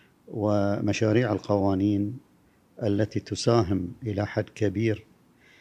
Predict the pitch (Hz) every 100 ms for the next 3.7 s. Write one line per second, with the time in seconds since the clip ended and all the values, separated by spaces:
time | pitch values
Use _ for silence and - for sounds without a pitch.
0 | _ _ - 104 101 98 98 120 _ _
1 | _ _ _ - 113 107 104 95 95 -
2 | - - _ _ _ _ - 110 90 107
3 | 107 101 90 95 95 98